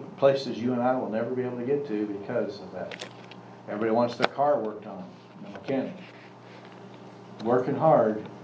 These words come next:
and they can have a place, they're gonna go a lot of places. So think about it. I think that one of the best things to consider in Matthew twenty-five and verse twenty-one, I'll just give it to you. It's,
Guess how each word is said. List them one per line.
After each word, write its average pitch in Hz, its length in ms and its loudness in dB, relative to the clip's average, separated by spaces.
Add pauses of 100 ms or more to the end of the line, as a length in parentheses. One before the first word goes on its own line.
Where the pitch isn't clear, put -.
(320)
and 98 140 -4
they 110 120 2
can 110 240 -2
have 113 200 6
a 107 60 2
place, 123 400 4
they're 110 180 2
gonna 107 160 2
go 113 340 4
a 104 60 -2
lot 101 220 2
of 98 60 -8
places. - 420 -2 (440)
So 131 100 0
think 214 260 8
about 123 280 12
it. 135 60 6
I - 20 4
think 180 140 8
that 135 60 4
one 135 160 8
of 127 60 4
the 117 60 2
best 139 280 8
things 135 260 2
to 123 60 -6
consider 110 540 2
in 104 140 -2
Matthew 117 380 0
twenty-five 117 680 0
and 107 100 -6
verse 104 160 -6
twenty-one, 113 340 -2
I'll 117 160 4
just - 120 -2
give 131 160 4
it - 120 -2
to 104 80 -4
you. 101 260 -4 (580)
It's, - 100 -8